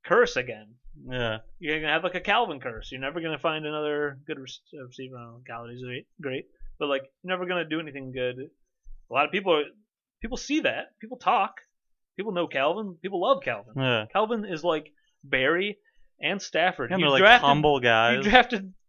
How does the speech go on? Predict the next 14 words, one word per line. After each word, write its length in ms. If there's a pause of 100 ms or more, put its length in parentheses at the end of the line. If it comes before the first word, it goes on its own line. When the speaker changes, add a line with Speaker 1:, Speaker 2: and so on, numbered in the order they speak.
(120)
Speaker 1:
three 200
of 40
the 60
most 200
humble, 800
very 440
good 260
players 320
ever, 400 (1600)
and 120
you 120
abused 360
them. 200 (320)
Speaker 2:
Yeah. 300